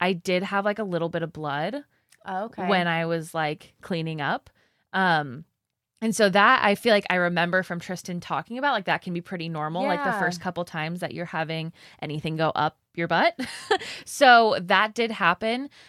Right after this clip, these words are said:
Speaker 1: Um, I didn't freak out 'cause I remembered that conversation. But it was weird. It was weird to be like, "Oh, now I'm, like, affecting my body in different
Speaker 2: Yeah.
Speaker 1: ways." So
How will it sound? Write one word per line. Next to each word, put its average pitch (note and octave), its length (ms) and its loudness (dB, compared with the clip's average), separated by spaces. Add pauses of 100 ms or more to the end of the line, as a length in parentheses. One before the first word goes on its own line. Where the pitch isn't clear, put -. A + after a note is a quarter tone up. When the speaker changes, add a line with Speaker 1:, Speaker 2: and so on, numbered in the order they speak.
(120)
Speaker 1:
Um, F#3+ 360 4
I F3 80 2
didn't F3 220 -4
freak E3+ 220 -8
out C#3+ 180 -2
'cause - 80 -14
I D3 60 -8
remembered D3 380 -8
that - 120 -8
conversation. D3 560 -10
But D4 160 4
it F4 80 0
was F4 180 0
weird. C#4 320 -4
It G3 80 -4
was G#3 180 -2
weird G#3 180 -6
to G#3+ 40 -10
be G#3 80 -2
like, G3+ 140 -4
"Oh, F4 260 6
now B3+ 140 4
I'm, C4 160 2
like, B3+ 240 -2
affecting A#3+ 400 -4
my A#3+ 100 -2
body G3 340 2
in F#3 100 -2
different F#3+ 280 0
Speaker 2:
Yeah. E3+ 40 -6
Speaker 1:
ways." D#3 440 -6
So F#3+ 400 2